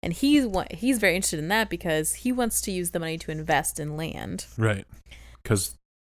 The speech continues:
Speaker 2: they are a
Speaker 1: Development
Speaker 2: development
Speaker 1: company, yeah.
Speaker 2: company.
Speaker 1: So he goes to visit her, and she's like, "Oh, no, no, I meant a matter of L and D,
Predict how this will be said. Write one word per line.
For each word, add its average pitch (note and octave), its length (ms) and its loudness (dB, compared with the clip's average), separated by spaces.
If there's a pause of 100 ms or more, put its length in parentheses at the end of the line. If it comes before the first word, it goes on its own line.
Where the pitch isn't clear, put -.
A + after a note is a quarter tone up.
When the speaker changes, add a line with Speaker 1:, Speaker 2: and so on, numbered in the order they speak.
Speaker 2:
they G#2 220 -2
are G#2 420 -4
a G#2+ 500 -6 (560)
Speaker 1:
Development G#3+ 500 0
Speaker 2:
development C3 420 0
Speaker 1:
company, G#2 140 -2
yeah. F2+ 100 -2
Speaker 2:
company. - 280 -10 (1080)
Speaker 1:
So G#3 140 2
he G#3 100 6
goes G3+ 200 4
to F4 100 4
visit F3 320 2
her, D3+ 280 4
and F3+ 160 -2
she's F#3+ 220 0
like, F3+ 220 0 (100)
"Oh, C#4 120 6
no, A#3+ 140 4
no, E3 240 0
I A#3+ 140 2
meant G#3+ 320 2
a G3 80 -2
matter G3 360 2
of G3+ 160 2
L F#3 180 4
and F3+ 180 2
D, F3+ 420 -2